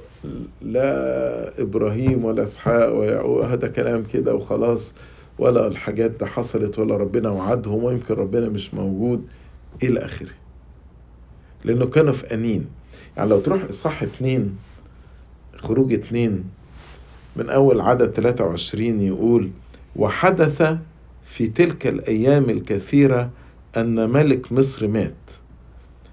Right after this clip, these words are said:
وتنهد بنو إسرائيل من العبودية، وصرخوا، فصعد صراخهم إلى الله من أجل العبودية، فسمع الله أنينهم،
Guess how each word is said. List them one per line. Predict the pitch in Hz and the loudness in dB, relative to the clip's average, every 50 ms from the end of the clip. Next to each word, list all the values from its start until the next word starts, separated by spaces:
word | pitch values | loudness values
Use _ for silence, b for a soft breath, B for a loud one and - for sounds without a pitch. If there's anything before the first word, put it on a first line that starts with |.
| b b - | b b 2
وتنهد | - 120 117 117 - 131 127 127 123 123 123 131 190 202 196 151 139 131 127 | 4 4 6 6 4 2 2 2 0 2 2 4 4 6 6 8 6 6 6
بنو | 135 147 160 151 135 131 - | 6 4 4 4 2 0 0
إسرائيل | - - - - 120 117 113 - - 143 143 135 123 | -4 -6 -4 -2 0 0 2 2 4 2 4 4 2
من | 117 117 113 | 0 0 0
العبودية، | 113 104 101 90 98 101 98 101 107 107 101 - 98 90 - - - - - - - b b b b b b - | 2 2 2 2 2 0 0 -2 0 2 2 2 2 -2 -6 -10 -12 -18 -20 -20 -20 b b b b b b 2
وصرخوا، | 117 123 120 - - 202 214 220 170 - - - - 82 - - - - b b b b b b b b b | 2 2 2 4 4 6 6 6 4 2 0 -4 -8 -10 -10 -12 -20 -20 b b b b b b b b b
فصعد | - - - 135 135 135 - 220 - 123 175 165 147 147 | -4 2 4 4 4 6 4 4 6 6 6 6 6 4
صراخهم | 135 127 - - 135 131 147 175 185 180 - - 165 147 139 156 160 156 143 143 - | 2 2 2 4 6 6 8 6 6 4 2 0 2 2 4 2 2 2 2 0 -2
إلى | 139 127 120 120 113 | 0 2 4 4 4
الله | 117 110 110 127 139 143 135 135 135 135 135 B B B B B | 4 4 4 6 8 8 8 6 4 0 -8 B B B B B
من | - 110 113 113 113 | -2 -2 -2 0 0
أجل | 139 135 131 - 107 | 0 2 2 2 2
العبودية، | 101 95 92 92 95 87 92 92 95 95 82 73 67 65 - - - - - - b b b b b b b b b | 2 2 2 0 -2 -2 -2 0 0 -2 -2 -2 -6 -10 -14 -18 -20 -20 -20 -20 b b b b b b b b b
فسمع | - - - 131 123 - - 202 202 196 170 147 135 131 | -8 -2 0 0 2 4 6 6 6 8 6 6 6 6
الله | 123 120 113 127 139 151 | 4 4 6 8 8 8
أنينهم، | - - 123 113 117 143 151 143 123 104 85 73 82 - | 6 4 -2 2 4 4 4 4 4 2 -2 -4 -6 -10